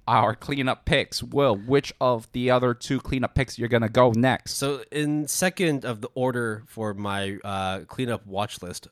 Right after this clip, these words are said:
Speaker 2: was Shoujo Kageki Revue Starlight. Uh, again, I'm gonna refer to it as Revue Starlight. Um,
Speaker 1: As will I, yeah.
Speaker 2: yeah, just 'cause it was the way that it's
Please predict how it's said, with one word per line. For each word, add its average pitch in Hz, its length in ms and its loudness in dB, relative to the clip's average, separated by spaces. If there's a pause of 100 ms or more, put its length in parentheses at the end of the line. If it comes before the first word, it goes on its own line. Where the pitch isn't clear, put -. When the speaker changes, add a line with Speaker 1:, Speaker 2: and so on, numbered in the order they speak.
Speaker 2:
was 98 460 -6 (680)
Shoujo 156 460 0
Kageki 113 720 -2
Revue 113 380 -4
Starlight. 92 760 -6 (320)
Uh, 98 300 -2 (100)
again, 101 400 -8
I'm 107 100 -8
gonna 104 160 -4
refer 113 320 -4
to 113 140 -2
it - 80 -6
as 101 340 -8
Revue 98 240 -8
Starlight. 92 560 -8 (100)
Um, 95 280 -6
Speaker 1:
As 101 160 -2
will 98 180 -2
I, 87 220 0
yeah. 95 280 -2
Speaker 2:
yeah, 87 100 -12
just 113 160 -10
'cause 104 180 -2
it 104 60 -6
was 101 180 -6
the 101 100 -10
way 98 160 -6
that 95 140 -6
it's 92 180 -12